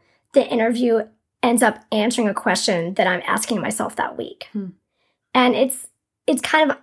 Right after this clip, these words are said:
Speaker 1: almost uncanny that the minute I'm conducting the interview and that question is answered, I'll say, "Oh, okay. I just got the answer. I don't need to, I don't need to think about that question anymore. I got it."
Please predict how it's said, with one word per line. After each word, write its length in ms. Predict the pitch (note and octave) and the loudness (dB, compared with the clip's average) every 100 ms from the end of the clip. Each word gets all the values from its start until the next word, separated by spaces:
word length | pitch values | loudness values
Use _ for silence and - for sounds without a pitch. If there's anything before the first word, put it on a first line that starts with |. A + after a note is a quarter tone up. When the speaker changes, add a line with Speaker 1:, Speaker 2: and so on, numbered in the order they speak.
| - | 0
Speaker 1:
almost 300 | C4+ B3+ B3+ | 0 0 0
uncanny 640 | G#3 - G#3 F3 - - _ _ _ - | -2 -2 -4 -4 -8 -14 _ _ _ -2
that 360 | A3+ F#3+ F#3 - _ - | 2 2 0 -4 _ -2
the 140 | B3 | 2
minute 500 | A#3 A#3+ A#3 A3+ A3 - | 4 2 2 0 -2 -2
I'm 200 | A3+ A#3+ | 0 0
conducting 680 | A3+ G3+ - F#3+ F#3 F#3+ A3 | 0 0 0 -2 0 -4 -4
the 100 | A3 | -2
interview 460 | G#3 G3 G3+ F3+ | 0 0 0 0
and 320 | - G#3 F#3 - - | 0 -4 -6 -8 -4
that 200 | A3 - | -4 -2
question 300 | - A3 G#3+ | -2 -2 -2
is 120 | G#3+ | -4
answered, 360 | F3+ G#3 A3+ G3 | -6 -4 0 0
I'll 140 | F3+ | 0
say, 200 | F#3 A3 - - _ | -4 -8 -10 -20 _
"Oh, 160 | E4+ E4 - | 4 4 2
okay. 420 | E4+ C#4+ A#3+ A#3+ _ _ _ _ _ | 0 2 2 2 _ _ _ _ _
I 100 | G3 | -6
just 180 | G#3+ A#3+ | -4 0
got 180 | D4+ D4 | 0 2
the 100 | F4 | 2
answer. 540 | F4 E4+ C#4+ C4+ C4+ _ _ _ - | 2 4 4 4 0 _ _ _ -4
I 60 | |
don't 200 | B3+ A#3 C4 | 2 2 2
need 140 | C4 | 2
to, 80 | C4+ | 4
I 240 | C4+ B3+ B3+ | 4 6 4
don't 260 | B3+ B3 | 4 4
need 120 | B3 A#3+ | 2 0
to 60 | |
think 200 | A3+ B3 | 0 0
about 200 | A#3+ G#3 | 2 2
that 120 | - A3 | 2 -2
question 320 | A#3+ - G3+ | -2 -2 -2
anymore. 360 | F#3 F#3 F3+ | -2 -2 0
I 120 | F3 A3 | 0 2
got 260 | A3 G3 | 4 4
it." 180 | F3+ - | 4 -2